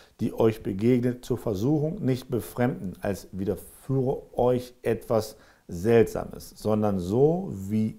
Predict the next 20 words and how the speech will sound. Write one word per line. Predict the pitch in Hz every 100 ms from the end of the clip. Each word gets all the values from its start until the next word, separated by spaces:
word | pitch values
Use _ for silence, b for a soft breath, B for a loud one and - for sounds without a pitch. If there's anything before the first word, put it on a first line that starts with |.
| -
ihr | 117 175 185 202
der | 104 98
Leiden | 104 117 107
Christi | 95 123 117 -
teilhaftig | - 151 151 113 - 87
seid, | - 98 117 - b b b b
freut | - - 165 135 -
euch, | - 92 107 -
auf | 95 -
dass | 110 107
ihr | 110 -
auch | 98
bei | 107 101
der | 98
Offenbarung | - 92 90 113 135 151
seiner | 123 117 101
Herrlichkeit | 101 107 107 110 -
Freude | - 98 107 107
und | - 104 98 - 90 85
Wonne | 92 107 104